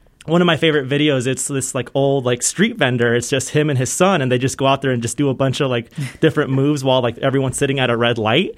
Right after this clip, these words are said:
Speaker 2: Uh-huh.
Speaker 1: And so it's, it's much more than just a, you know, you can do this if you want. It's more of, like, "Oh, wow, like, this is amazing." Like,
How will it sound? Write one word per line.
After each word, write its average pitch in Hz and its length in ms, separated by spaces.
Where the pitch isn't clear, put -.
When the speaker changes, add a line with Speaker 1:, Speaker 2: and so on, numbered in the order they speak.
Speaker 2:
Uh-huh. 190 280
Speaker 1:
And 147 160
so 156 280
it's, 160 320
it's 160 200
much 156 380
more 143 320
than 139 200
just 131 340
a, 120 260
you 123 140
know, 120 100
you 139 140
can 147 160
do 151 160
this 147 140
if 127 120
you 120 100
want. 120 300
It's 135 160
more 135 180
of, 120 100
like, 123 200
"Oh, 127 140
wow, 107 260
like, 107 140
this 104 180
is 107 80
amazing." 107 480
Like, 104 220